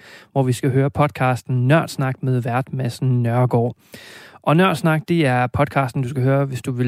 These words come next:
øh, høre nørderi om film, serier, musik og alt det, der er derimellem. Heriblandt, øh, åbenbart anime. Og aftens afsnit, det er om den, øh, japanske anime-serie Naruto Shippuden.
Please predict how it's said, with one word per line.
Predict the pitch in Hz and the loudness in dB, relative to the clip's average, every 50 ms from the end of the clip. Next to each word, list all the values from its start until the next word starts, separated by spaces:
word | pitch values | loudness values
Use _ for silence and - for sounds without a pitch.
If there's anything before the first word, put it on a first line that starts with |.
| 120 120 | -2 -2
øh, | 120 117 117 117 | -2 -2 -2 -2
høre | 113 117 123 | -2 -2 -2
nørderi | 127 123 123 123 120 135 160 170 147 | 0 0 0 0 2 2 2 2 2
om | 127 123 123 120 120 120 117 113 123 - | 0 -2 -4 -4 -6 -6 -8 -10 -12 -6
film, | - - 202 247 240 208 190 185 180 170 147 | -2 0 2 2 2 0 0 0 -2 -2 -4
serier, | - - - 156 170 165 156 151 151 | -4 -2 0 0 2 2 2 2 0
musik | 139 135 135 120 - - 185 185 - | 0 0 -2 -2 -2 -2 -2 0 0
og | 143 127 | 0 0
alt | 143 175 160 | 0 0 0
det, | 165 147 | 0 0
der | 143 131 | 0 0
er | 135 143 | 0 -2
derimellem. | 143 139 127 127 131 127 131 131 127 120 | -2 -4 -4 -4 -4 -2 -2 -2 -2 -2
Heriblandt, | 117 117 180 175 143 120 139 143 143 127 | -2 0 0 0 0 0 0 0 0 -2
øh, | 127 123 127 123 117 - - - | -4 -6 -6 -8 -10 -12 -6 -2
åbenbart | - 185 226 254 220 156 123 127 - | 0 2 2 4 4 2 2 0 -2
anime. | - 131 147 147 135 120 117 117 113 - _ - - - - - - - - - - - - | -2 0 2 2 2 2 0 -2 -4 -8 _ -18 -18 -18 -18 -20 -20 -20 -20 -20 -20 -16 -6
Og | - 156 147 160 | -4 -2 0 2
aftens | 190 202 - 226 190 - | 0 0 0 -2 0 0
afsnit, | 156 175 180 - - 165 156 - - | 2 0 0 0 0 -2 -2 -2 -4
det | 208 208 175 | -4 -4 -2
er | 160 143 139 | -2 -2 -2
om | - - 143 135 127 | 0 0 0 0 2
den, | 147 135 127 127 | 0 0 2 2
øh, | 123 123 120 117 117 117 120 120 | 2 2 2 0 0 -2 -2 -2
japanske | 127 127 - - 214 220 180 143 - - - | -2 -2 0 0 0 0 0 -2 -4 -2 0
anime-serie | 143 160 190 170 143 139 131 - - 147 139 135 131 127 | 2 2 4 4 2 2 0 -2 -2 -2 0 0 -2 -2
Naruto | 131 135 127 127 131 139 160 190 214 202 - - 180 175 170 170 160 | -2 0 0 2 2 2 2 2 0 0 0 0 0 0 0 -2 -4
Shippuden. | - - - 160 - _ - - - 190 - - - 113 113 | -6 -6 -6 -8 -6 _ -2 2 2 2 0 -2 -12 -14 -14